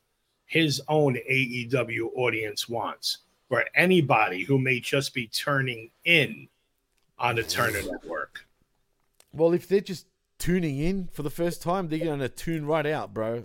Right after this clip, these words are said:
Speaker 2: if they see this garbage.
Speaker 1: I know a lot of people that have. I've had company.
Speaker 2: Well, there you go.
Speaker 1: And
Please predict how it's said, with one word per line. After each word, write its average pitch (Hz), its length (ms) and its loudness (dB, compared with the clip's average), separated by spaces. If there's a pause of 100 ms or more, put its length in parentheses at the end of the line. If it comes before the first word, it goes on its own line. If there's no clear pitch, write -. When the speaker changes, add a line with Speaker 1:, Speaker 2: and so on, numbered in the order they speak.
(120)
Speaker 2:
if 120 160 -12
they 120 140 -2
see 123 160 -10
this 117 180 -6
garbage. 104 420 -6 (1300)
Speaker 1:
I 113 200 0
know 151 180 6
a 151 40 6
lot 156 220 4
of 151 80 2
people 170 280 0
that 165 180 2
have. 202 300 -4 (280)
I've 104 160 -4
had 117 200 -2
company. 107 420 -2
Speaker 2:
Well, 160 240 -6 (840)
there 135 160 -8
you 160 80 -10
go. 135 80 4
Speaker 1:
And 120 440 0